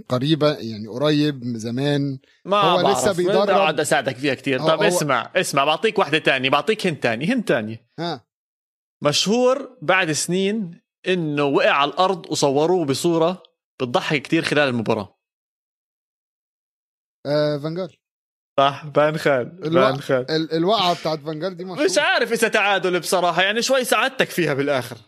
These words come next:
Speaker 2: أنت
Speaker 1: يعني
Speaker 2: أخدت
Speaker 1: أنا،
Speaker 2: أنت
Speaker 1: أنا كان
Speaker 2: زيادة.
Speaker 1: فاضل أقول
Speaker 2: بعطيك
Speaker 1: لك،
Speaker 2: واحد ونص.
Speaker 1: كو-، ك-، كان فاضل أقول لك س-، سعر الصفقة كانت أربعين وواحد باوند و-، ورفضوها.
Speaker 2: لا، لا، لا، بس عرفتها أنا. لا،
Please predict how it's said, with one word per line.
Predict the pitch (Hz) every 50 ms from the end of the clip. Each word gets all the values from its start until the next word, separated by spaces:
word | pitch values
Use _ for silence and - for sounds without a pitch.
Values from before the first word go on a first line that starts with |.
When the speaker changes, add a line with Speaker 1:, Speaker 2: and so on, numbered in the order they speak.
| _ _
Speaker 2:
أنت | - 156 -
Speaker 1:
يعني | 185 196 -
Speaker 2:
أخدت | - -
Speaker 1:
أنا، | - 226 226
Speaker 2:
أنت | 226 208
Speaker 1:
أنا | - -
كان | 180 202
Speaker 2:
زيادة. | 202 196 185 170
Speaker 1:
فاضل | 139 190 202 185 208
أقول | 190 185
Speaker 2:
بعطيك | 185 202 202
Speaker 1:
لك، | 196 208
Speaker 2:
واحد | 185 185 196 175
ونص. | 190 190 156 131 - - - - - - _ _ _ _
Speaker 1:
كو-، | - - 160 156
ك-، | - - 170 160
كان | 160 - 170 151
فاضل | 120 - 196 185 190 170
أقول | 170 170 196 214
لك | 196 190 - - -
س-، | - -
سعر | - 165 - - 208 202 180 202 196
الصفقة | 180 - - 190 202 196 - 190 180 175
كانت | 147 175 165 170 165 -
أربعين | 165 156 156 139 160 156 147 185 208 196
وواحد | 196 180 170 165 180 208 196 - 185 190 170 147 139 135 160 151 147 143 -
باوند | 175 180 190 196 180 170 147
و-، | 147 147 143 135 - 165 _ _ _ -
ورفضوها. | - 156 160 160 - 160 160 143 156 156 127 120 113 107 - -
Speaker 2:
لا، | 151 185 202 180 165 156
لا، | 151 156 156 143 135 135
لا، | 147 160 160 139
بس | 127 131 131 131
عرفتها | 156 151 165 202 214 202 - - - 131 117 110
أنا. | 113 110
لا، | 120 151 160